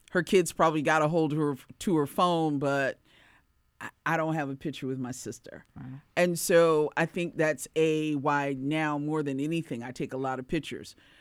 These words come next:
Speaker 1: But B, leaving this decade,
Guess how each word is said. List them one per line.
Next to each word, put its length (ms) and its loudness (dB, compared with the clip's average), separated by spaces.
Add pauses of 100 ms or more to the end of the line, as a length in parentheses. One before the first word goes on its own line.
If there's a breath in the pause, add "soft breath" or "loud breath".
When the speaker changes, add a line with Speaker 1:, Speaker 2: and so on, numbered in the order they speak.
(160)
Speaker 1:
But 320 4
B, 520 0 (1000)
leaving 500 2
this 220 -2
decade, 640 -4